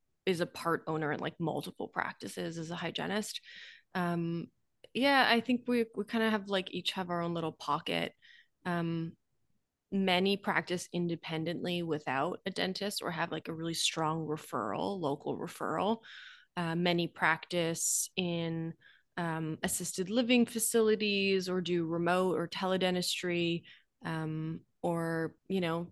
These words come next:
they, they have mobile units that they go to people's homes or facilities. But I think it's really expensive to have a brick and mortar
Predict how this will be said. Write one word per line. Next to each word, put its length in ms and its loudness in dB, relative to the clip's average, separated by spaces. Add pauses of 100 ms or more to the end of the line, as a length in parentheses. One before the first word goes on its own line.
(120)
they, 200 0
they 120 -4
have 120 -2
mobile 380 2
units 440 2
that 140 -6
they 100 -2
go 140 -2
to 80 -4
people's 380 -8
homes 680 -2
or 140 -4
facilities. 840 -2 (540)
But 480 0 (160)
I 40 0
think 360 0 (120)
it's 380 -2
really 300 0
expensive 760 0
to 80 -6
have 380 -2 (720)
a 100 0
brick 340 -4
and 100 -2
mortar 640 -4